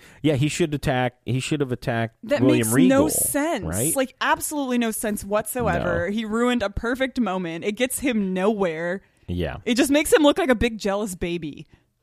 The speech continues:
Speaker 2: which
Speaker 1: Yes,
Speaker 2: he is,
Speaker 1: which he
Speaker 2: probably in real life, because
Speaker 1: which
Speaker 2: he's a
Speaker 1: he is.
Speaker 2: shitty human in real life. Hence why I don't like him.
Speaker 1: <laughs>
Speaker 2: I hate you, Baron Corbin. You're such an ungrateful little brat.
Speaker 1: So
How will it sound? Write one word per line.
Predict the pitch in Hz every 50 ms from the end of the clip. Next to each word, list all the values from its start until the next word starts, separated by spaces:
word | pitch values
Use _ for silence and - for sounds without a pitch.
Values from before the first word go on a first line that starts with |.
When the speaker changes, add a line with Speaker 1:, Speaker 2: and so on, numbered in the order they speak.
| _ _
Speaker 2:
which | 202 233 -
Speaker 1:
Yes, | 254 - 240 240
Speaker 2:
he | 254
is, | 349 339 233 185 180 175 -
Speaker 1:
which | 180 170
he |
Speaker 2:
probably | 220 226 254 269 277 247 285 294 302 -
in | - 262 277
real | 214 220 226 226
life, | 208 202 180 147 175 - -
because | - 202 208 185
Speaker 1:
which | 208 214
Speaker 2:
he's | 214 190 175
a | 76 73 76 - 220
Speaker 1:
he | 208 220
is. | 226
Speaker 2:
shitty | 233
human | 208 226 208 196 190 185 185 185
in | 185 190 185 180
real | 180 185 185 180
life. | 175 175 165 160 156 165 - - - - _
Hence | _ 202 196 190 -
why | 202 196 196 196 190 -
I | 180 185
don't | 185 190 185 156 147
like | 151 - - -
him. | - 165 - 120 98 - 113 110 92 - - 123 113 110 - 123 - - -
Speaker 1:
<laughs> | _ _ _ -
Speaker 2:
I | - 165
hate | - - 196 214 220 233 - - -
you, | 240 220 190 165 160 -
Baron | 190 196 196 190 185 190
Corbin. | 185 202 196 185 185 180 190 185 190 180
You're | 175 185
such | - - - 294 302 - -
an | 214 202
ungrateful | 196 190 180 - 180 190 190 185 185 - 208 196
little | 190 196 196 196 190
brat. | 175 - 190 175 175 170 160 147 - _ _
Speaker 1:
So | - - - 135 127 123